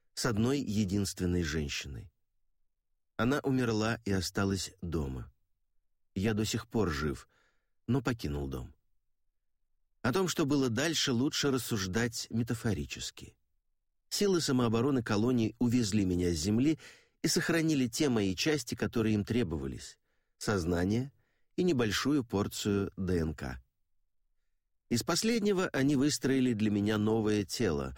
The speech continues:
молодое, проворное, сильное, красивое,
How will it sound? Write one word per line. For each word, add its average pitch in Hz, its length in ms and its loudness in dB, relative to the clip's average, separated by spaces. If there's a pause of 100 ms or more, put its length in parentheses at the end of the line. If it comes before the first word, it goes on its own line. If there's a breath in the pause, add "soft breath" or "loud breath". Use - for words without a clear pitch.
(180 loud breath)
молодое, 95 580 2
проворное, 104 640 2
сильное, 92 720 2
красивое, 76 720 -2